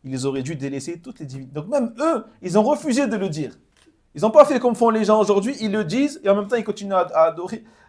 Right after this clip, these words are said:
d'autres divinités. Ils ont dit non, non, on ne dit pas et on continue à faire le shirk. Parce que si on le dit, on sait qu'on devra dé-, délaisser. Donc on délaisse.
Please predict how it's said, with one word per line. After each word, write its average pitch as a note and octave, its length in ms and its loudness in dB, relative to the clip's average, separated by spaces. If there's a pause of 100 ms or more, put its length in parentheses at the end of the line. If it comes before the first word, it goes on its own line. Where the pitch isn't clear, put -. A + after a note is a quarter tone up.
d'autres F#3+ 260 -6
divinités. D#3+ 380 -6
Ils B2+ 80 -8
ont C#3 40 -8
dit E3+ 100 -10
non, A#3 160 -6
non, A3+ 280 -10 (300)
on C4+ 120 -2
ne F#3+ 60 0
dit E3 120 -4
pas - 300 2
et G#4+ 60 -4
on G#4 60 -4
continue C4 320 4
à G#3+ 80 6
faire - 120 2
le E3 80 2
shirk. - 380 -6 (460)
Parce - 120 -18
que G#3+ 60 2
si C#4 120 2
on C4 100 8
le G3+ 120 4
dit, G3+ 120 0
on C4 80 4
sait B3+ 160 0
qu'on A3 100 2
devra F#3+ 440 6
dé-, F3 140 0
délaisser. D#3 540 -4 (180)
Donc C4 120 -12
on B3+ 100 -4
délaisse. D4 500 -4